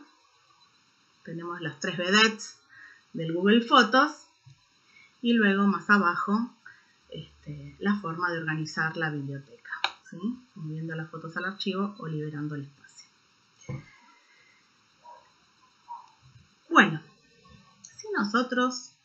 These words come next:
vamos a hacer una aclaración acá, decidimos crear una película, nos aparece algo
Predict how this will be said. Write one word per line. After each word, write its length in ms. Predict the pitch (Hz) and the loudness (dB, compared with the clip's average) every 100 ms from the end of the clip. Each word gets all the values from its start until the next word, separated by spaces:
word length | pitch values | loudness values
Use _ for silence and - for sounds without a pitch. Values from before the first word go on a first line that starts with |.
| _ _ _ - | _ _ _ -12
vamos 260 | 185 190 | -8 -8
a 40 | 160 | -10
hacer 180 | 202 | -10
una 120 | 185 165 | -8 -8
aclaración 420 | 156 160 - 190 | -10 -12 -6 -2
acá, 340 | 208 233 226 - - - - - | 6 6 6 -4 -20 -20 -20 2
decidimos 680 | 240 240 269 277 302 285 - | 4 4 2 4 6 6 6
crear 500 | 208 214 233 240 - | 6 10 10 8 4
una 320 | 247 277 254 202 | 2 6 8 8
película, 800 | 190 233 196 185 185 196 226 - _ _ _ _ _ _ | 6 4 4 -2 4 6 4 -2 _ _ _ _ _ _
nos 240 | 247 269 294 | -4 -2 -4
aparece 560 | 277 180 190 196 175 | -4 -2 -4 -6 -8
algo 420 | 175 190 196 208 | -6 -4 -4 -4